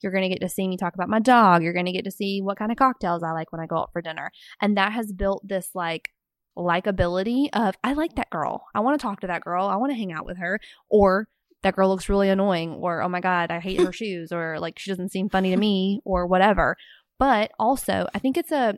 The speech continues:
Speaker 1: I think it's a twofold thing. I can talk about how awesome my business is and how much I love helping business owners.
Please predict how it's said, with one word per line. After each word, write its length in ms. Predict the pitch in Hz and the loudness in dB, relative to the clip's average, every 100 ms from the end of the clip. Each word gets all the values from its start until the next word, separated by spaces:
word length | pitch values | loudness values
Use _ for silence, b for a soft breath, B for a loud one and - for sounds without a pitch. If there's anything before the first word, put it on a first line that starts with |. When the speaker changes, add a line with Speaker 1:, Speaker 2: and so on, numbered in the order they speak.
| _ | _
Speaker 1:
I 40 | 233 | -4
think 140 | 254 | -2
it's 120 | 262 247 | -2 -4
a 40 | |
twofold 480 | - 240 - 202 190 | -4 -4 -2 -4 -2
thing. 280 | 208 165 - | -6 -6 -8
I 80 | 202 | -8
can 120 | 226 | -6
talk 180 | 247 247 | -6 -2
about 200 | 226 214 | -2 -2
how 100 | 214 | -2
awesome 560 | 190 - 233 220 226 233 | -2 -4 -4 -2 -2 -2
my 120 | 208 | 0
business 380 | 185 185 208 208 | 0 0 -2 -4
is 140 | 240 220 | -4 -4
and 100 | 208 | -6
how 80 | |
much 140 | 202 196 | -8 -8
I 100 | 175 | -8
love 440 | 175 175 175 185 | -6 0 2 2
helping 300 | 190 196 190 | -2 -2 -2
business 340 | 180 185 202 220 | -2 -6 -6 -2
owners. 460 | 233 254 277 285 | -2 0 -2 -6